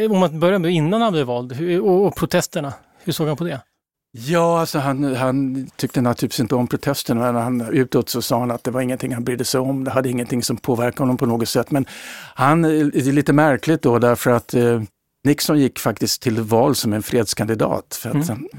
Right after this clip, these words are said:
Speaker 2: han, han skulle fixa till det där, och han hade en plan som han aldrig avslöjade och, eh, aldrig någon fick reda på vad det gick ut för. Det var ju på grund av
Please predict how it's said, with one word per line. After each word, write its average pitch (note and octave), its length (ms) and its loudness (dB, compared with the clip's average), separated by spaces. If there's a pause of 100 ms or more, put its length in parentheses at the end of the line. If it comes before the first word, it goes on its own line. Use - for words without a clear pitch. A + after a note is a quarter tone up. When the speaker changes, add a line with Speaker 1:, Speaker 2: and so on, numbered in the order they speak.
Speaker 2:
han, A#2+ 180 -8
han C3 180 -6
skulle A#2 280 -2
fixa - 320 -4
till C3 220 -2
det B2 100 0
där, A#2 220 -6
och A#2 60 -6
han A#2+ 100 -4
hade A#2 200 0
en A#2+ 80 -4
plan C#3 420 0 (360)
som - 180 -8
han A2 120 -2
aldrig A2+ 300 0
avslöjade A#2+ 640 0
och, A2 220 0
eh, G#2 120 -6 (380)
aldrig A2 280 0
någon A2 240 0
fick A#2+ 200 -6
reda A#2 220 0
på A#2+ 160 -4
vad A2+ 160 0
det A2+ 60 0
gick A2+ 180 -2
ut C#3 220 0
för. A#2+ 200 -6 (460)
Det B2 80 0
var B2+ 100 2
ju B2+ 220 2 (280)
på D3 60 0
grund E3+ 300 4
av C3 160 2